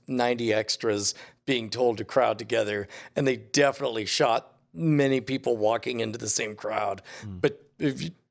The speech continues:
Speaker 1: if, whoops.
Speaker 2: <laughs> And, uh, I, I thought the, the actress who played the, the female D, D A agent, uh, Elizabeth Ashley, Ashley, it looks like, she ate it up. She,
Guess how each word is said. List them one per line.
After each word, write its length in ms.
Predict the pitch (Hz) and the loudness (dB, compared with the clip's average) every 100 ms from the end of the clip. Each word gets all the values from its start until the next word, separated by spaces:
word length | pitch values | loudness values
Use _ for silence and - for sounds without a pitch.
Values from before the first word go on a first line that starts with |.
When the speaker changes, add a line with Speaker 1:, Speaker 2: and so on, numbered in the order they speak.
| _ | _
Speaker 1:
if, 200 | 151 147 - - _ _ _ _ _ _ | -6 -6 -14 -20 _ _ _ _ _ _
whoops. 440 | 123 123 127 - - _ _ _ - | -4 -2 -2 -4 -8 _ _ _ -12
Speaker 2:
<laughs> 80 | - - - - - | -12 -14 -20 -20 -4
And, 160 | - 165 | -2 0
uh, 260 | 165 151 139 - | 2 4 4 2
I, 100 | 190 | 0
I 80 | 170 | 2
thought 220 | 208 254 | 0 2
the, 280 | 170 143 127 127 | 2 2 2 0
the 240 | 131 120 | 0 2
actress 320 | 113 139 160 - | 2 0 0 -2
who 100 | 120 | -4
played 500 | - 123 135 135 113 - | 0 2 2 0 -6 -2
the, 240 | 117 110 | -2 0
the 80 | 113 | -2
female 340 | - 135 120 | -2 0 0
D, 300 | 104 113 113 - | -2 -2 -4 -6
D 200 | 113 107 | -4 -2
A 40 | |
agent, 240 | 107 104 95 | -2 -4 -6
uh, 160 | 107 98 | -4 -4
Elizabeth 460 | 107 110 165 170 143 - | -2 2 2 2 0 0
Ashley, 680 | 123 156 - - 67 - - _ - | 0 0 -2 -8 -8 -8 -14 _ -6
Ashley, 400 | 120 120 - - | -4 -4 -6 -6
it 100 | - | -8
looks 200 | - - | -8 -4
like, 160 | 95 - - - | -6 -6 -18 -8
she 320 | - - 240 - | 0 2 2 0
ate 160 | 151 135 | 0 0
it 120 | 107 | 0
up. 240 | 104 - _ - | 0 -4 _ -6
She, 200 | - | -2